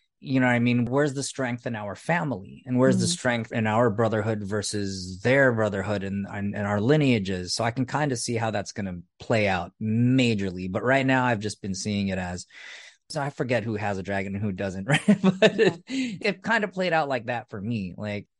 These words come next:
Speaker 1: you know what I mean? <laughs> Like,
Speaker 2: Yeah.
Speaker 1: just wait. <laughs> You'll get a dragon when you get a dragon. <laughs> So, but
Speaker 2: So
Speaker 1: that
Speaker 2: I
Speaker 1: was,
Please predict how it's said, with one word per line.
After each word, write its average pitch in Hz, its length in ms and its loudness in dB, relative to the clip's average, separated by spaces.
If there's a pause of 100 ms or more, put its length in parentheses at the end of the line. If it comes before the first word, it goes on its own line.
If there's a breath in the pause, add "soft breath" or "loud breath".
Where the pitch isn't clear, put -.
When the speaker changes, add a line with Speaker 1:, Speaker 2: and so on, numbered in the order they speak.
(160)
Speaker 1:
you 165 160 2
know 170 140 4
what 170 80 8
I - 100 -6
mean? 220 160 6
<laughs> - 20 4
Like, - 440 0
Speaker 2:
Yeah. 156 500 2 (160)
Speaker 1:
just 202 220 -2
wait. 208 400 4
<laughs> 185 320 2
You'll 233 240 2
get 240 160 0
a 202 60 0
dragon 202 400 2
when 202 120 -2
you 196 80 -6
get 226 160 0
a 202 80 -2
dragon. 185 460 0 (160)
<laughs> - 160 -4 (920 loud breath)
So, - 220 -4
but 233 60 0
Speaker 2:
So 226 60 0
Speaker 1:
that 214 140 2
Speaker 2:
I 269 40 2
Speaker 1:
was, 233 120 0